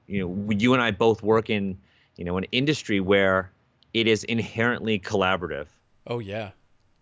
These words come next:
Speaker 1: Like, archaeology is super collaborative. I mean, even y-, with your work at Codify, you're not the only person working on this amazing, like, software.
Speaker 2: No,
Speaker 1: You're,
Speaker 2: and
Speaker 1: you're one of the
Speaker 2: neither
Speaker 1: team.
Speaker 2: is Codify alone. I mean, I,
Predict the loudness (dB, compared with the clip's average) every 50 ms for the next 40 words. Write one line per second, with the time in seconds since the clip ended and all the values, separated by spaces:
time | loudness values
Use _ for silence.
0 | _ -4 -4 -4 -4 -2 -2 -2 -2 0 0 2 2 2 0 0 -2 -6 -6 -6
1 | -6 -4 -4 -2 -4 -4 -2 0 2 2 2 2 2 2 2 2 0 -2 -4 _
2 | _ -20 -20 -12 -8 -8 -6 -4 -2 0 2 2 2 2 0 -2 -4 -4 -6 -8
3 | -8 -8 -6 -4 0 0 0 2 4 4 6 6 4 4 2 -2 -2 0 2 2
4 | 4 4 2 2 2 2 2 2 0 0 0 0 2 2 2 0 -2 -4 -4 -2
5 | -2 -2 0 -2 -2 -2 0 0 0 2 0 0 -4 -6 -6 -10 -14 -18 _ _
6 | _ _ -4 2 2 2 2 2 -2 -2 0 0 0 0 0 0 -2 -2 -6 -4
7 | 0 0 0 0 0 -2 -4 -6 -8 -10 _ -4 -2 -2 -2 -2 -2 -2 0 0
8 | 0 -2 -4 -6 -6 -4 -4 -6 -6 _ _ _ _ -12 -8 -4 -2 -2 -2 -2
9 | -2 -2 -2 0 2 2 2 2 4 2 2 2 2 0 2 2 2 2 2 0
10 | 0 0 0 -2 -2 -6 -10 -6 -6 -4 -4 -6 -8 -6 -4 -4 -4 -2 -4 -6
11 | -6 -6 -8 -6 -6 -8 -8 -8 -8 -8 -8 -6 -8 -8